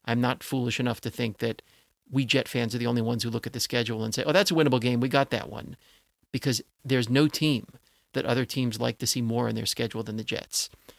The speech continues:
But I do think that those are winnable games for the Jets, um, with the exception almost certainly of the Eagles game. So, again, I can see a scenario that's not far-fetched, I think, where the Jets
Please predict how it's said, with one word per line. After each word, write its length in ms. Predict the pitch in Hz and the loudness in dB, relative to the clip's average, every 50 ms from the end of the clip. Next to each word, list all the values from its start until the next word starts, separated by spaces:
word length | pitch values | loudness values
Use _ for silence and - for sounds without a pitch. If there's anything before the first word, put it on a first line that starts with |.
| _ _ _ | _ _ _
But 180 | - 143 139 - | 2 2 2 2
I 80 | 143 135 | 0 0
do 240 | 123 110 - 185 185 | 0 2 0 0 0
think 420 | - - 170 160 180 185 - - _ _ _ _ _ _ - | 0 0 0 0 0 -2 -6 -12 _ _ _ _ _ _ -8
that 140 | 127 117 | -6 -2
those 300 | - 143 139 143 139 - | 0 2 2 2 2 0
are 240 | - - 123 117 117 | -2 0 0 0 0
winnable 360 | 113 113 135 143 131 127 123 | 0 0 0 2 2 0 0
games 300 | 110 123 127 135 139 - | 0 0 0 0 0 -2
for 120 | - - 151 | -4 -4 -4
the 100 | 147 143 | -4 0
Jets, 520 | 147 156 151 156 - - - - - - - _ _ _ _ _ _ _ - | 0 2 2 2 2 2 2 2 2 0 -4 _ _ _ _ _ _ _ -2
um, 180 | - 120 120 120 | 0 2 2 2
with 120 | 123 - | 0 -2
the 120 | 123 123 | -2 -2
exception 540 | 113 - - - 160 147 - - - 135 131 - | -2 -2 0 2 2 2 2 0 -2 -2 -2 -2
almost 380 | - - 127 123 117 - - | -2 -2 0 0 2 2 2
certainly 360 | - 143 135 135 143 131 127 | 2 2 2 0 0 0 0
of 100 | 120 110 | -2 -2
the 200 | - 110 - 147 | -4 -6 -4 -2
Eagles 320 | 135 131 156 151 143 131 127 | 0 0 2 0 0 0 -2
game. 400 | - 147 135 143 147 147 151 147 _ _ _ _ _ _ _ _ _ | -2 -2 0 0 -2 -4 -6 -8 _ _ _ _ _ _ _ _ _
So, 460 | - - - 147 135 123 120 123 - - _ _ _ _ _ _ _ _ _ _ _ _ - - | 0 4 6 6 6 6 4 2 0 -6 _ _ _ _ _ _ _ _ _ _ _ _ -10 -6
again, 260 | - 135 147 143 123 - | 0 4 6 6 6 6
I 120 | 131 139 | 2 0
can 240 | 131 - 135 123 113 | 0 2 2 2 2
see 260 | - - - 151 143 | 4 4 4 4 4
a 60 | 147 131 | 4 4
scenario 720 | - - 131 123 127 131 135 147 156 165 175 175 175 - - _ _ _ _ _ | 2 2 2 2 0 2 2 0 0 0 -2 -2 -4 -6 -10 _ _ _ _ _
that's 220 | - 117 113 - - | -2 -2 0 0 0
not 280 | 127 127 127 135 - | 0 0 0 0 -2
far-fetched, 600 | - - 131 131 120 - - 135 151 - - - | -4 -2 0 0 0 0 0 -2 -2 -2 -2 -2
I 80 | 165 165 | -4 -4
think, 420 | - - 180 180 185 - - - _ _ _ _ _ _ _ _ _ - | -4 -4 -4 -4 -4 -6 -8 -14 _ _ _ _ _ _ _ _ _ -2
where 420 | 131 135 131 127 120 120 120 - - | 0 2 4 4 4 2 0 -2 -4
the 140 | 123 127 110 | -6 -6 -2
Jets 420 | - - 139 135 131 - - | 0 0 0 0 0 -2 -6